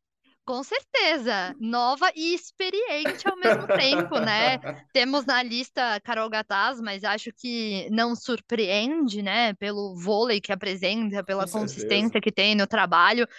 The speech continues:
Speaker 1: Acho que, é, a alegria que a gente viu, né? O quanto foi importante em Tóquio. Acho que foi, foi, o anúncio foi nessa segunda, né?
Speaker 2: Uhum.
Speaker 1: Enfim,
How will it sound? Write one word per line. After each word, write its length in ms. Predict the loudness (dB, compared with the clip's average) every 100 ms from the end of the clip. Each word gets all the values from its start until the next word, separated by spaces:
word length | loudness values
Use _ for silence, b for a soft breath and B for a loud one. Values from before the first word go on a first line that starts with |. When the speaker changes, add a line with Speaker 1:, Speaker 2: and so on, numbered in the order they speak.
| B B B B
Speaker 1:
Acho 260 | -2 0 -2
que, 840 | -4 -4 -2 -2 -2 -4 -6 -10 -14 -20 -20 _ -4
é, 360 | -2 -2 -2 2
a 100 | 6
alegria 560 | 8 6 4 4 4 4
que 100 | 2
a 60 |
gente 300 | 2 0 -2
viu, 420 | -4 0 2 2 0
né? 300 | 0 2 0
O 60 |
quanto 300 | -2 -6 -6
foi 180 | -4 -2
importante 760 | -2 -4 -6 -2 -2 -4 -8 -12 B B B 0
em 140 | 0
Tóquio. 560 | 2 4 4 4 0 -2 B B
Acho 320 | 2 2 0 -6
que 600 | -4 -2 0 0 0 2
foi, 160 | 4 4 2 -4
foi, 300 | 0 2 2
o 160 | 2
anúncio 340 | 2 0 -4 -6
foi 100 | -4
nessa 480 | -2 0 2 2 -2
segunda, 720 | -4 -6 -4 -6 -4 -2 -2
né? 300 | -2 -2 -4
Speaker 2:
Uhum. 100 | -6
Speaker 1:
Enfim, 320 | -6 -4 -4